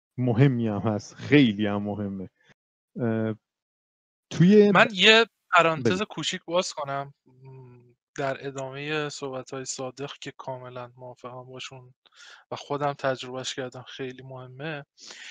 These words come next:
Speaker 2: اینه که کامیونیتی یا اون مخاطبی که دارین براش پروژه تعریف می‌کنین هم بشناسید در کنار
Speaker 1: آفرین.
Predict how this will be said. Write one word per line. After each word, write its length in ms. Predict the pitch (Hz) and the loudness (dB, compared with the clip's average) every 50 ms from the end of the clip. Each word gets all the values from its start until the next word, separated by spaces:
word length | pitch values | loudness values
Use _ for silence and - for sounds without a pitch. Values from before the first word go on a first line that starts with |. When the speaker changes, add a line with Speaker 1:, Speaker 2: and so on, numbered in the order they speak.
| - - - - | -20 -20 -14 -10
Speaker 2:
اینه 200 | 160 160 185 196 | -4 -2 -2 -2
که 140 | - - | -2 -6
کامیونیتی 880 | 214 - - - - 156 151 151 156 151 151 147 151 147 - - - 175 | -8 -8 -6 -2 -2 0 0 -2 -4 -8 -10 -10 -12 -14 -14 -12 -12 -12
یا 180 | 170 160 160 143 | -8 -6 -6 -6
اون 160 | 135 143 165 | -4 -6 -8
مخاطبی 640 | 175 165 147 - - 147 143 135 - - 147 151 170 | -8 -8 -8 -6 -6 -6 -6 -6 -6 -8 -8 -8 -8
که 140 | - - 151 | -10 -10 -8
دارین 520 | 139 139 135 131 135 139 135 127 _ _ _ _ _ | -8 -8 -8 -8 -12 -18 -20 -20 _ _ _ _ _
براش 320 | 135 135 135 135 135 - | -10 -8 -8 -8 -10 -12
پروژه 340 | - - 139 135 135 127 - - | -12 -14 -14 -12 -12 -14 -16 -14
تعریف 380 | - 143 135 131 - - _ - | -14 -14 -14 -14 -16 -20 _ -20
می‌کنین 340 | 139 - 139 139 139 151 | -20 -18 -16 -14 -10 -8
هم 160 | 160 156 156 156 | -8 -8 -6 -8
بشناسید 540 | 143 139 - - - 117 123 - - - _ | -8 -8 -8 -8 -10 -12 -16 -18 -18 -16 _
در 140 | - 127 - | -12 -12 -12
کنار 280 | - - - 127 117 110 127 | -10 -4 -2 -2 -2 -2 -2
Speaker 1:
آفرین. 640 | 127 107 98 95 95 95 92 90 90 87 87 87 | -2 -2 -2 -2 -4 -6 -8 -10 -12 -14 -14 -16